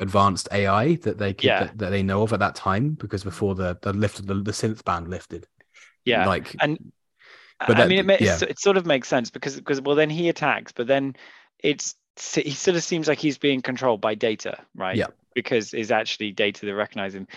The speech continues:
Speaker 2: And he
Speaker 1: Or it's
Speaker 2: uses,
Speaker 1: Law
Speaker 2: he
Speaker 1: pretending, because Law loves doing that.
Speaker 2: That, that's true. Uh, but it, but it could be, it cou-, it could be Law. But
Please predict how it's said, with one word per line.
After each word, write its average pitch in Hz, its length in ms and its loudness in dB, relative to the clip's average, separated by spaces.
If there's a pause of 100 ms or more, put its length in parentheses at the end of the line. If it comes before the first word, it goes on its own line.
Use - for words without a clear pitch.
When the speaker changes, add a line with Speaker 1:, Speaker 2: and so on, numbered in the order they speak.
(360)
Speaker 2:
And 127 140 2
he 135 60 10
Speaker 1:
Or 147 80 10
it's 147 80 8
Speaker 2:
uses, 117 120 4
Speaker 1:
Law 110 100 12
Speaker 2:
he 101 100 8
Speaker 1:
pretending, 95 480 2 (100)
because 98 200 2
Law 104 120 4
loves 92 240 0
doing 80 220 -6
that. 64 160 -10 (280)
Speaker 2:
That, 135 160 2
that's 131 220 2
true. 95 340 -4
Uh, 120 60 0
but 131 160 -2
it, 139 120 -6
but 143 100 2
it 131 100 -2
could 151 240 2
be, 127 480 2
it 127 140 -6
cou-, 151 100 -6
it 117 200 -4
could 143 140 -2
be 117 100 -6
Law. 95 360 -4
But 120 220 0